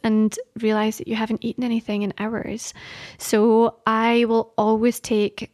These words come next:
a bag full of kind of healthy snacks, which I prepare sort of the days before,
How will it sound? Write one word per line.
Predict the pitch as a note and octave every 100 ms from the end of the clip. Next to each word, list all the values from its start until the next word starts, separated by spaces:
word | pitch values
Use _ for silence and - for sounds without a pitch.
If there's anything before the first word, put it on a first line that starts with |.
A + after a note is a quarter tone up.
| -
a | G3
bag | G3 G3 F#3+
full | - G3+ G3 -
of | - F#3 F#3+ F#3+ -
kind | - F3
of |
healthy | - G3+ F#3+ G#3
snacks, | - E3+ - - -
which | - -
I | G3
prepare | G3+ - F#3+ F#3 F#3+ G3+ _ -
sort | -
of | G3+
the | G#3
days | F#3+ F#3+
before, | F#3+ F#3+ A3+ G#2+ F#3+